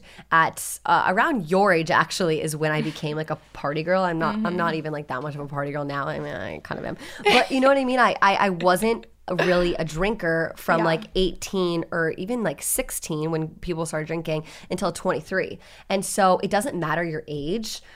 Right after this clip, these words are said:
Speaker 1: Uh, it just matters, like, what phase you are in your life. So if you wanna
Speaker 2: Mm-hmm.
Speaker 1: have that drinking phase or that fun party girl phase when you're, like, thirty-five, so freaking be it. You know, we
Speaker 2: Yes.
Speaker 1: all go through those stages in our life.
Speaker 2: That's something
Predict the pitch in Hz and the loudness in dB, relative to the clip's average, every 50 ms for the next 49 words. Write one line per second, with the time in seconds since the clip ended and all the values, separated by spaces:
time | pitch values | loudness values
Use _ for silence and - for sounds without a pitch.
0 | - - - - 185 175 165 151 143 - - 190 - - 202 180 - - 196 185 | -20 -10 0 2 4 4 4 2 0 0 -2 -2 0 0 -4 -4 -4 -4 0 2
1 | 165 165 165 165 160 160 165 160 - 165 156 - - - - 143 151 151 143 175 | 4 4 4 2 0 -2 -4 -4 -2 -2 -2 -2 -4 -8 -8 -8 -8 -6 -6 -4
2 | 165 175 170 170 170 160 147 92 113 131 147 196 220 214 185 165 208 180 175 214 | -2 -2 -2 0 0 -2 -2 -2 -4 -2 -2 -4 -2 -2 -2 0 0 0 2 2
3 | 214 202 - - 165 143 151 160 170 165 - 156 - - 151 151 151 151 - 180 | 2 2 0 0 2 2 2 2 0 -2 -4 -4 -8 -8 -6 -6 -6 -4 -2 -2
4 | 180 180 - 185 180 180 180 175 170 156 147 - - - 165 160 156 156 - - | -2 0 0 2 2 2 2 2 0 -2 -4 -6 -4 -2 -2 -2 -2 -4 -4 -6
5 | 147 151 160 160 180 175 185 - - 185 185 190 170 160 165 156 156 160 156 135 | -4 -4 -2 0 0 -2 0 0 -2 -2 0 -2 -2 -2 -2 0 0 0 0 -2
6 | - - - - - 170 156 160 160 165 156 - - 117 92 139 180 180 - - | -4 -8 -12 -8 -6 -4 -2 -2 -4 -4 -6 -6 -4 -2 0 0 0 -2 -2 -6
7 | - - 180 180 185 - 196 185 - 156 147 - 170 180 170 - - - 220 208 | -2 0 0 -2 -2 -4 -8 -6 -6 -6 -6 -4 -4 -4 -4 -4 -4 -8 -6 -4
8 | 180 170 165 170 175 190 190 - 165 170 175 180 156 180 156 151 160 180 170 156 | -2 0 0 2 2 2 2 2 4 4 4 2 2 -2 -2 -2 -2 -4 -6 -6
9 | 151 - 156 - - 156 160 160 - - - - - 82 80 82 85 90 - 165 | -6 -6 -8 -8 -6 -6 -6 -6 -6 -10 -12 -10 -10 -10 -8 -8 -8 -8 -8 -10
10 | - - - - 285 277 403 427 466 494 | -14 -2 2 2 2 4 2 0 0 0